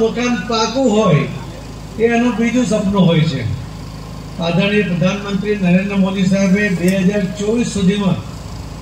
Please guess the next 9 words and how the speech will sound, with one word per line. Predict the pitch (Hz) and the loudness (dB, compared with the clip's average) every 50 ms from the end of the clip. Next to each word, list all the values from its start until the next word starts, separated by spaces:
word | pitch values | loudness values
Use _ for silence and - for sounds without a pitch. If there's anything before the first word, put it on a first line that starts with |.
| - - 139 | -10 -4 -2
દરેકે | 175 196 220 226 226 233 226 220 180 196 | 0 2 2 2 4 2 2 2 2 2
દરેક | 202 233 254 262 - 233 | 2 2 2 2 2 2
વ્યક્તિને | 220 - - - 220 220 214 220 214 - | 2 2 2 2 2 4 4 4 2 2
પોતાનું | 196 196 - 208 214 220 226 226 - 147 | 0 0 2 2 4 4 4 4 6 6
ઘર | 175 190 220 226 226 - - - 180 190 | 4 6 4 4 2 0 -2 -4 -4 -2
આ | 196 180 170 185 | -2 -2 0 0
દેશમાં | 208 240 233 180 - - 190 233 226 214 196 196 | 0 0 0 0 -2 -4 -2 -2 0 0 2 4
મળી | 196 214 233 220 208 | 4 6 4 4 4
રહે | 202 185 | 4 4